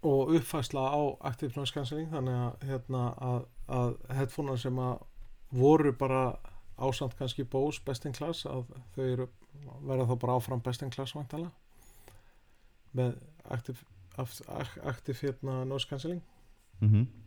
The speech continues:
Speaker 1: Og sko, svo það sé nú sagt, að þá hef ég alltaf verið hrifnari af Sony bara hljómnum fram yfir Bose, en þú veist, það er bara minn smekkur hefur bara verið þar, þú veist, mér hefur alltaf fundist Bose vera svona full, svona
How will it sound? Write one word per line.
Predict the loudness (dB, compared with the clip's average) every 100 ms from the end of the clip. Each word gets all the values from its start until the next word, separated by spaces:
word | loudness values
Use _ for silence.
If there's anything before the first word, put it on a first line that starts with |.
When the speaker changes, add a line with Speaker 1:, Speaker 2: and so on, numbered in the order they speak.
| -20 -20 -20 -20 -18 -18 -18 -18 -12 2
Speaker 1:
Og | 4 4 0 -12
sko, | -16 -4 4 6 4 0 -14 -20 -20 -20 -20 -20 -18 -8
svo | 0 2
það | 4 4
sé | 2
nú | 4
sagt, | 4 2 2
að | 0
þá | 2
hef | 4 4
ég | 4
alltaf | 2 2 2
verið | 4
hrifnari | 2 2 0 2
af | 4 2 0 -8 -4
Sony | 4 6 8 8 4 0
bara | -2 0
hljómnum | 4 4 6 6 4 2 -8 -20 -20 -16 -16 -14 -8
fram | 2 4 6
yfir | 6 6
Bose, | 6 4 0 -10 -10
en | -2 -2 -2
þú | -4 -4
veist, | 0
það | 2 2
er | 2
bara | 0
minn | 2 2 0
smekkur | 0 -2 0 -2 -2 -4
hefur | -2 -2
bara | 0 0
verið | 2 0 0
þar, | -2 -2 -4
þú | -8
veist, | -6 -4
mér | -2 -2
hefur | -2
alltaf | -4 -4
fundist | -4 -6 -2
Bose | -2 -2 -4
vera | -4
svona | -4 -6
full, | -4 -8 -10 -20
svona | -12 -6 -4